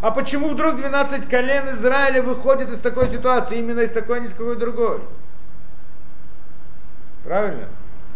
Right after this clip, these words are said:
Вопрос непростой. И здесь тоже Машиах выходит каким образом? Именно таким образом он выходит, да? Чтобы это было, выглядело как-то некрасиво. Так получается.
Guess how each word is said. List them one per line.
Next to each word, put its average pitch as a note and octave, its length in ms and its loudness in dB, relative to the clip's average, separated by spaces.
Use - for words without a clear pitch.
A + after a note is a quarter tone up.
Вопрос D#3+ 340 0
непростой. F#3+ 600 -2
И B2+ 60 -2
здесь F#3 220 0
тоже B3 340 0
Машиах F#3 460 0
выходит G#3 360 2
каким G3 300 0
образом? D#3+ 480 0
Именно E3 280 -2
таким G3 300 -2
образом C4+ 420 2
он D#3+ 120 0
выходит, A2+ 480 0
да? A#3 340 2
Чтобы F3+ 240 0
это G3 120 0
было, F#3+ 480 4
выглядело F#3+ 540 2
как-то G#3 280 0
некрасиво. A3+ 840 0
Так F3 160 0
получается. A3 760 0